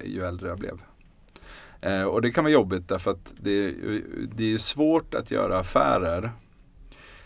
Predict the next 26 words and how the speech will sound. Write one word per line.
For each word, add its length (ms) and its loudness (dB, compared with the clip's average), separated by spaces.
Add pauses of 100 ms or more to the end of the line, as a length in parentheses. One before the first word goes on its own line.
(160)
Eh, 400 -2
att 280 -4
få 280 -2
u-, 300 6 (300)
ihop 380 -2
det 80 4
här, 300 2 (400)
alltså 520 -2
artistiska 880 -4 (100)
personer, 480 -6
alltså 280 -10
de 240 -6
som 160 -4
är 100 -4
kreativa 680 -2 (340)
och 360 -10
affärsmänniskor. 960 -2 (240)
Det 100 -4
är 40 -2
vä-, 440 0
alltså 260 -4
det 160 -2
är 300 0
yin 160 -4
och 60 -8
yang. 360 -8